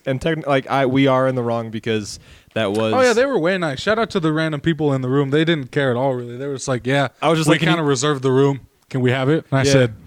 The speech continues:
Speaker 2: "Yeah, I guess."
Speaker 1: I just
Speaker 2: You reserved the room.
Speaker 1: I was like, "Can you give us five minutes to move everything out of the studio?" So we moved everything out, and now we're
Speaker 2: We're here.
Speaker 1: back here. Anyways, where were we? Wallet winners.
Speaker 2: Wallet winners. I was... What did I just pick? The
Speaker 1: Steelers.
Speaker 2: No, I just picked the
Speaker 1: No?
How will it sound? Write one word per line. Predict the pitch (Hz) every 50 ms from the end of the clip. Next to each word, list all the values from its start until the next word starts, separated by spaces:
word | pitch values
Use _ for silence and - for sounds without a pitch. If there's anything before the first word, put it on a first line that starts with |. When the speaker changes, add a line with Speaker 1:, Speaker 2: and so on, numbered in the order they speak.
| - - - - - - -
Speaker 2:
"Yeah, | 110 117 131 - - 156
I | 131
guess." | 113 - - - - - - -
Speaker 1:
I | 151 147 147
just | - 156 160 170
Speaker 2:
You | 160 156
reserved | 151 - - 180 170 160 147 131
the | 143 147
room. | 156 175 185
Speaker 1:
I |
was | 170 156 160
like, | 156 147
"Can | 135 151
you | 147 139
give | 143 139
us | 139 135 -
five | - 139 135 131 131
minutes | 135 127 131 123 -
to | 123
move | 127 127 123 127
everything | 127 123 117 127 120
out | 120 113
of | 110
the | 113 104
studio?" | - 127 120 117 117 113 110 107 104
So | 101 - - 117 110 110 110
we | 110 110
moved | 117 117 117
everything | 120 117 113 - 131 143
out, | 143 147 110
and | 101 120 120
now | 123 123 123 123
we're | 120 117 - - _ -
Speaker 2:
We're | 214 226 262
here. | 277 196 - - _ _ - - - - - -
Speaker 1:
back | 135 151 170 175 165 -
here. | - 170 160 139 120 113
Anyways, | 165 208 214 202 185 175 165 165 156 - - -
where | 156 185 226 277
were | 320 359 370
we? | 349 349 392 381 269 - - -
Wallet | 170 185 196 160 165
winners. | 170 156 156 170
Speaker 2:
Wallet | 220 240 240 202
winners. | 165 147 127 123 123
I | 139 156 190
was... | 202 196 185 175 160 139 135 139
What | 143 151 156 151
did | 147
I | 139
just | 131 123 - _
pick? | - 120 - _ -
The | 113 120
Speaker 1:
Steelers. | 123 117 156 156 151 127 110 101 - - - - - - - - -
Speaker 2:
No, | 113 113 95 82 - - - - -
I | 110 107
just | - 123 110 - -
picked | - 123 110 - - 107 98
the | 104 107 110 107 107 104 104 104 104 101 101 101 101 101 101 101 101 101 101 101 98 98 101
Speaker 1:
No? | 101 135 175 - 101 101 101 101 98 101 101